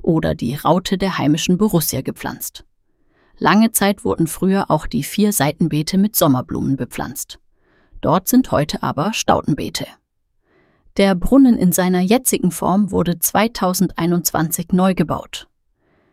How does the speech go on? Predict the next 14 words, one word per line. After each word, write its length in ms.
Die 160
achteckige 680
Gestaltung 640
knüpft 460
an 160
die 100
Form 340
des 180
ersten 460
Brunnens 420
an 200
dieser 320
Stelle 400
an. 180